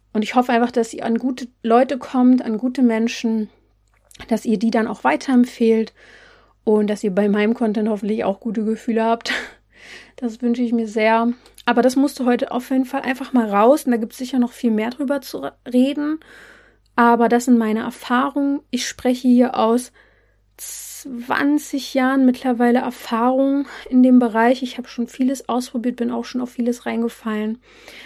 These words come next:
habe mir durch, äh, dadurch viele Meinungen gebildet und bin mittlerweile an einem Punkt, wo ich merke, wow, die Menschen merken es teilweise selber nicht, dass sie Red Flags sind oder grad im Ego.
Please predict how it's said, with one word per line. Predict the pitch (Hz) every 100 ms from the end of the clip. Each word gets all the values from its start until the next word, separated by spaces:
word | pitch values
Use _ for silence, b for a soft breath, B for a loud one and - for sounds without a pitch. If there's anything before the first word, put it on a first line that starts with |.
| B
habe | 233 -
mir | 226 233
durch, | 233 220 - -
äh, | - - - -
dadurch | 240 254
viele | - 240 233
Meinungen | 214 202 226 220
gebildet | 214 196 226 226 240
und | 220
bin | 233 226
mittlerweile | 214 214 208 202
an | 208 202
einem | 202
Punkt, | - 233 226 -
wo | 208
ich | -
merke, | 196 196 214 214 208 - b b b b b
wow, | 208 208 214 214 220 233 240 _ _ _ _ _ _ _ -
die | 233
Menschen | 208 214 -
merken | 208 214 -
es | 233 -
teilweise | 220 208 208 202
selber | 196 220 202
nicht, | 185 -
dass | 196
sie | 196
Red | 185 190
Flags | - 185 185 -
sind | 196 202 240 208
oder | 196 202 240 _ _ _ _ _ _ _ _
grad | - - 196
im | 196
Ego. | 208 202 208 226